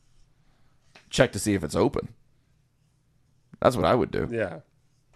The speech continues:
Speaker 1: Got one there. Got one there. <coughs> Shuffling 'em up. So what is the last thing to do before going to the sweat house? Parking downtown and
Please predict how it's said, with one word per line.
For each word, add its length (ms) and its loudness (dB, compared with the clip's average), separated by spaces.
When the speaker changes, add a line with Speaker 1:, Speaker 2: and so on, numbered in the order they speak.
Speaker 1:
Got 220 -10
one 240 -16
there. 480 -10
Got 240 -12
one 280 -18
there. 1080 -6
<coughs> 20 -
Shuffling 680 0
'em 200 -2
up. 380 0
So 160 2
what 200 4
is 160 -2
the 120 2
last 480 2
thing 160 0
to 100 -10
do 240 0
before 280 0
going 260 4
to 60 2
the 80 2
sweat 260 0
house? 460 2
Parking 380 6
downtown 760 4
and 500 2